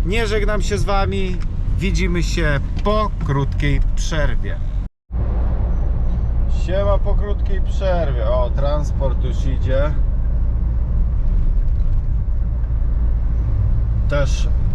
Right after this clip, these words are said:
u Was popadało? Powiem Wam, tu tak dopierdzieliło wieczorem wody. No,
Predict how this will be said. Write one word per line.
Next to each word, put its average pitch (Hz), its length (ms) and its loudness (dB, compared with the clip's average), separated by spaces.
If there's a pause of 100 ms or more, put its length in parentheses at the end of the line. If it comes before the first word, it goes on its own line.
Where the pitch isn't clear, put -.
(240)
u - 20 -2
Was 131 280 0
popadało? 131 760 0 (400)
Powiem 123 380 0
Wam, 120 220 0
tu - 160 0
tak 135 300 0
dopierdzieliło - 1000 0
wieczorem - 580 0
wody. - 440 0 (4000)
No, - 260 0